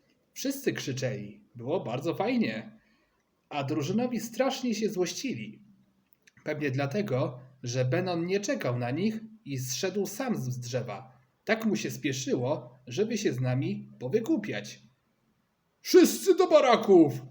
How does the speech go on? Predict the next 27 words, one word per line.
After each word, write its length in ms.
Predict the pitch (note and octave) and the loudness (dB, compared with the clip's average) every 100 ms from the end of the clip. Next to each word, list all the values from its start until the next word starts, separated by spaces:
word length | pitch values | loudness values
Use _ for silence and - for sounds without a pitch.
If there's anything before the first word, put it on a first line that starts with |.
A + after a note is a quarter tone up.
| - _ | -20 _
krzyknął 460 | - C#3+ C#3 C#3+ B2+ | -6 -6 -4 -6 -2
pan 180 | A#2+ | -2
Rato 560 | B2 A#2+ C#3 D#3+ - - | 0 -2 0 -2 -2 -4
takim 300 | - F3+ C#3+ | -8 -4 -4
głosem 720 | B2+ C3+ E3 - C#3+ G3+ G3+ - | -4 -2 -4 -2 -4 -4 -6 -8
jak 240 | C3+ C#3 | -4 -2
Rosół, 600 | D#3+ G3+ G3+ - A2+ A2 - _ | 2 2 0 -4 -10 -12 -16 _
który 260 | - C3+ | -8 -2
jest 160 | C#3+ C#3 | -2 -2
moim 280 | C3 C3+ C3+ | -2 -2 -2
opiekunem 500 | C#3 D3+ C#3 B2+ C3+ | -6 -6 -4 -2 -2
w 40 | |
szkole. 440 | - D4+ C3 A2 G#2 - - _ _ _ _ _ _ _ - | -4 -2 -2 -2 -10 -18 -20 _ _ _ _ _ _ _ -2
I 160 | D#4 | 0
wróciliśmy 720 | G3+ D#3+ C#3 C#3 C3+ C3+ C#3 | 0 -2 -2 -2 -2 -2 -2
na 140 | B2+ B2 | 0 2
leżakowanie. 800 | A#2+ A#2 A#2+ A#2+ A2 G2+ G#2 - _ _ _ _ _ - | 0 -2 -4 -6 -8 -12 -16 -20 _ _ _ _ _ -12
Ale 200 | C4 A3+ | -6 -2
nie 120 | G#3+ | 0
na 100 | G#3 | 0
długo, 580 | A3 G#3+ C3+ G#2+ - - - | 0 0 -2 -8 -10 -20 -16
bo 120 | A#2 B2+ | -8 -4
była 220 | D3 C#3+ | -2 -2
już 160 | C#3+ | -2
pora 240 | - C#3 C#3 | -4 -4 -2
na 120 | D3 | -2
zbiórkę. 580 | D3 F#3 E3+ C3 A2 | 0 0 0 -2 -10